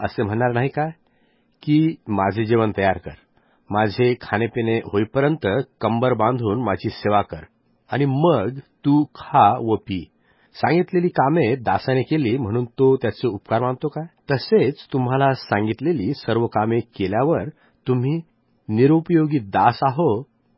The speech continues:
आमचे कर्तव्य तेच आम्ही केले," असे म्हणा.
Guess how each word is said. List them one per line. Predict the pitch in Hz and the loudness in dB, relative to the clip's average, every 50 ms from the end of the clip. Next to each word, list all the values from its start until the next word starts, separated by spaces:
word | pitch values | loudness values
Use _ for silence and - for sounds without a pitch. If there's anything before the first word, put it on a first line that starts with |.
| - | -4
आमचे | 107 110 123 117 - 151 131 | -2 -2 -2 -2 -2 -4 -4
कर्तव्य | - 135 117 - - 139 127 127 | -4 -4 -6 -4 -2 -2 0 -2
तेच | 120 _ - 120 120 117 - - | -2 _ 0 0 0 0 0 -4
आम्ही | 101 101 101 113 113 | -6 -4 -2 -2 -4
केले," | - - 147 165 151 - 117 156 165 - _ | -2 -2 -2 0 0 0 0 -2 -4 -6 _
असे | - - 98 - - 107 | -8 -8 -8 -4 -2 -4
म्हणा. | 95 87 87 85 76 | -2 -2 -4 -8 -8